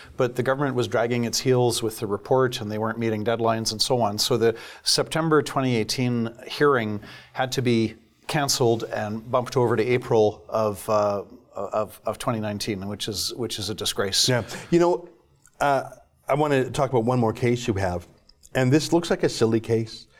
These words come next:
Speaker 2: and a goofy case, and something like a clickbait story online, but I think it's the front line of a battle of government censorship and what you can and can't say. And I'm not even kidding when I say if you ban a license plate today,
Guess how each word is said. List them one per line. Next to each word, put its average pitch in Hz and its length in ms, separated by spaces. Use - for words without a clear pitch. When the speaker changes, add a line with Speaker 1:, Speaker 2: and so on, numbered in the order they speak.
Speaker 2:
and 139 120
a 120 40
goofy 107 320
case, 107 480
and 127 160
something 127 340
like 113 180
a 117 40
clickbait 120 640
story 113 420
online, 104 500
but 139 420
I 180 80
think 254 120
it's 294 120
the 277 60
front 170 320
line 127 280
of 123 160
a 113 60
battle 110 600
of 113 240
government 117 380
censorship - 720
and 113 100
what 113 160
you 123 60
can 120 240
and 117 80
can't 117 220
say. 131 180
And 127 120
I'm 139 100
not 208 200
even 143 200
kidding 170 320
when 113 140
I 110 80
say 113 320
if 113 140
you 113 60
ban 127 260
a 139 40
license 131 380
plate 110 300
today, 104 500